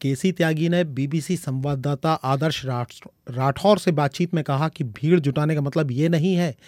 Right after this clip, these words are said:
कि आप सही हैं। ये बातचीत आप सुबह के कार्यक्रम में सुन सकते हैं। फिलहाल सुनाते हैं कि रैली में आए लोगों का क्या कहना था।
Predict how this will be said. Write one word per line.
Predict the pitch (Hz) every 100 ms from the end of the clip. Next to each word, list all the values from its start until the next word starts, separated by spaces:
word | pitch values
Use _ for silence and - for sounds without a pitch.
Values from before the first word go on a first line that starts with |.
| - _
कि | -
आप | 135 127
सही | - - 127 147
हैं। | 107 - _ - - -
ये | 185
बातचीत | 196 208 254 254
आप | 233
सुबह | - 165 185
के | 180
कार्यक्रम | 156 135 147 180
में | 175 165
सुन | - 143
सकते | 139 139 - 139
हैं। | 127 - - -
फिलहाल | - 175 180 247
सुनाते | - 214 202 214
हैं | 214
कि | 208
रैली | 151 147 165
में | 170 151
आए | 147
लोगों | 156 135 131 143 180 190
का | 165
क्या | - 147
कहना | 127 120 127
था। | 117 -